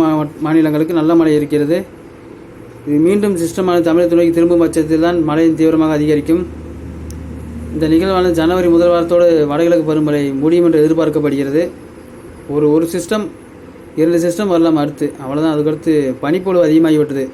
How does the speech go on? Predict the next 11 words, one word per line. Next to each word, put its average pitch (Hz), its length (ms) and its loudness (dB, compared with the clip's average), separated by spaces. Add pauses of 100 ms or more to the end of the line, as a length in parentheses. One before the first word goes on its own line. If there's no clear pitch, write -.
(220)
மற்ற 135 260 -4
மாவட்டங்கள்லாம் 160 440 0
பார்த்தீங்கன்னா 151 320 -2
பனிப்பொழிவு 156 480 0
காலையில் 151 340 0 (1500)
கொடைக்கானல் 185 480 0
போல 190 120 0 (120)
மலை 165 240 2
பொ-, 175 160 -2 (360)
மலைப்பிரதேசம் 175 580 2
போல 175 100 4